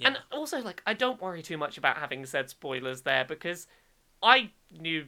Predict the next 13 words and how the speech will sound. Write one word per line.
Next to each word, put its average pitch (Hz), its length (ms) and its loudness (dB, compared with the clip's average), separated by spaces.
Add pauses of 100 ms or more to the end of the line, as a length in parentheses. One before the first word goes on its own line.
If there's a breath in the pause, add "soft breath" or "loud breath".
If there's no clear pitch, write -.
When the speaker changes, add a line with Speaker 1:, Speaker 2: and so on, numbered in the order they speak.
Speaker 1:
spoilers 156 640 -2
and 151 200 2
I 147 200 0 (100)
still 151 340 0
thought 151 180 -4
it - 60 -10
was 139 160 -10
an 139 160 -6
incredibly 135 800 -2
Speaker 2:
It's - 280 -4
Speaker 1:
impressive 135 420 0
thing. 117 320 -6 (100)
Speaker 2:
It's - 280 -10